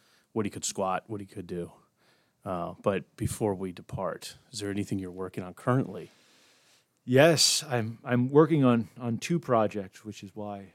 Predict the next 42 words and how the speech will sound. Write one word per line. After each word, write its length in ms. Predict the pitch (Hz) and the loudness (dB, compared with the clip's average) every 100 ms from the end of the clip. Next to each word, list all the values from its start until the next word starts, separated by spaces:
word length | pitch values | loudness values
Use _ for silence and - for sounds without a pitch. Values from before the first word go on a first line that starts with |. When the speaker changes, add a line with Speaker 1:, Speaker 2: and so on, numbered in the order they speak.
| _ _ | _ _
Speaker 2:
you 160 | 123 107 | -4 -2
have 140 | 104 | -2
to 60 | - | -6
take 240 | - 107 | -6 -6
on 120 | 104 104 | -6 -8
all 160 | 104 | -10
the 120 | 101 | -10
admin 420 | 107 101 95 95 90 | -10 -10 -10 -10 -12
duties. 400 | 90 87 90 _ _ - - - | -14 -18 -20 _ _ -20 -20 -4
Um, 420 | 110 107 104 92 - _ _ _ _ | 0 2 0 -2 -12 _ _ _ _
for, 400 | - 131 127 123 | 2 8 10 8
for 200 | 110 123 | 4 2
the 100 | 123 | 6
Army, 340 | 123 135 135 120 | 8 8 8 2
for 180 | 117 113 | 0 -8
the, 340 | 107 107 104 | -8 -8 -8
uh, 180 | 101 98 - | -10 -12 -10
upcoming 360 | 131 127 117 | -8 -2 -2
two 140 | 110 123 | -2 -2
hundred 160 | 110 | -4
fiftieth 360 | 104 117 120 113 | -4 -6 -4 -4
anniversaries, 920 | 110 104 101 110 - 131 131 127 - - _ _ _ - | -4 -6 -6 -6 -4 -4 -4 -6 -12 -16 _ _ _ -14
uh, 120 | 95 | -8
I'm 120 | 110 117 | -2 2
working 280 | 120 120 | 2 2
on 80 | 117 | 0
a 40 | 110 | 0
book 240 | 113 113 | -2 -4
called 300 | - 107 104 | -4 -4 -4
Securing 640 | - 107 - 135 127 117 | -8 -12 -2 2 4 2
Victory, 460 | 98 110 - 135 131 | 0 -4 -6 -14 -12
which 180 | 113 - | -16 -18
is 100 | 95 | -20
a 120 | 92 | -14
short 280 | - 123 - | -6 -4 -4
little 160 | 117 | -6
book 300 | 104 113 117 - | -4 -6 -8 -10
on 320 | 110 104 95 | -8 -8 -6
the 80 | 110 | -4
year 180 | 117 120 | 2 2
seventeen 540 | - 127 123 117 120 | 4 2 2 0 0
eighty-three 720 | 117 107 101 - 107 95 82 | 0 -2 -4 -10 -10 -10 -12